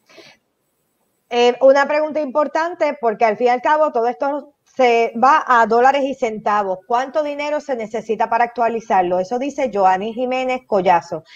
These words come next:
Si el D O D y nasa deberían escribir para,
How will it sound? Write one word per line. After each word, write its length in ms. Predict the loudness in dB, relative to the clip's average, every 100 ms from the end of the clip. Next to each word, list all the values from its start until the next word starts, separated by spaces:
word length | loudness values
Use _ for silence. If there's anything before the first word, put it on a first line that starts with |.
| -20 -6
Si 180 | 4 4
el 160 | 6
D 140 | 6 8
O 80 | 8
D 240 | 4 2
y 100 | 2
nasa 380 | 2 2 4 4
deberían 460 | 4 2 2 0 -2
escribir 400 | -4 -4 -4 0
para, 340 | 2 4 4